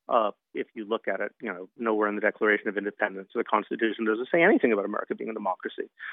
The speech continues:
Those guys hated democracy. They were completely against it. They set up a system to stop democracy, and they said so. Um, if you read the Federalist Papers, they're totally upfront. Um, you know, democracy was this idea that people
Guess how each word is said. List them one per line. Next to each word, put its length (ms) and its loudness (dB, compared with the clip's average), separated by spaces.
Those 140 0
guys 180 8
hated 220 4
democracy. 520 -6
They 80 -10
were 80 -6
completely 440 4
against 320 -8
it. 120 -10
They 140 -2
set 100 2
up 80 0
a 40 -10
system 200 -6
to 80 -12
stop 280 6
democracy, 500 -4
and 100 -2
they 100 -6
said 240 6
so. 580 -8
Um, 280 4
if 120 -8
you 60 -6
read 120 2
the 40 -6
Federalist 460 0
Papers, 280 -6
they're 160 -4
totally 180 0
upfront. 340 -6
Um, 240 0
you 80 -2
know, 140 -2
democracy 600 0
was 160 -2
this 200 -4
idea 720 0
that 180 -4
people 300 -8